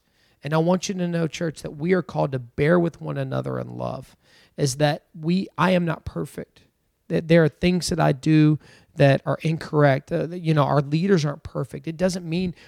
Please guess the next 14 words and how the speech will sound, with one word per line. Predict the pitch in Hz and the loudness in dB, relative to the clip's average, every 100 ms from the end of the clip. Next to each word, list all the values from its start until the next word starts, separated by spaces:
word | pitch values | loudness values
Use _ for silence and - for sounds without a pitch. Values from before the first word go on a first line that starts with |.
| _ | _
we've | 170 151 | -6 -2
decided | 165 - 156 185 160 | -2 2 2 2 0
on | 147 | -4
June | 127 160 151 | -4 -4 -4
seventh | - - 156 135 113 | -2 0 0 -2 -10
with | 147 131 - | -12 -14 -12
all, | 151 165 | -12 -10
with | 175 _ | -14 _
prayer | - - 180 175 165 160 - - - | -14 -2 2 4 2 0 -8 -20 -10
and | 139 135 | -6 -4
with | 127 - | -4 -4
research | 151 175 - 180 165 143 | -2 0 0 0 0 -2
and | 160 | -8
with | 123 | -14